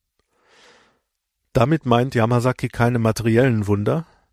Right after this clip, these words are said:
sondern ein Wunder spiritueller Natur,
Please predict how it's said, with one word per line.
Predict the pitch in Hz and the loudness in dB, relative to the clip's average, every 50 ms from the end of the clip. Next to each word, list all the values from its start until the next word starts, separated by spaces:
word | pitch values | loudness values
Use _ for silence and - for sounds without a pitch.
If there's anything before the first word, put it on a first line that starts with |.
| _ _ _ _ _ _ _ _ _ - | _ _ _ _ _ _ _ _ _ -10
sondern | - - 113 113 113 123 113 113 | -2 0 0 2 2 2 0 2
ein | 110 104 104 101 | 0 -2 -2 0
Wunder | 107 120 135 139 135 123 | 0 0 2 2 0 -2
spiritueller | - - - 117 117 110 - 117 110 110 131 131 | -2 -4 -2 -2 -2 0 2 2 2 2 2 2
Natur, | 113 104 101 101 - - 113 113 127 147 | 2 0 -2 -2 -2 -2 -2 -2 -2 -4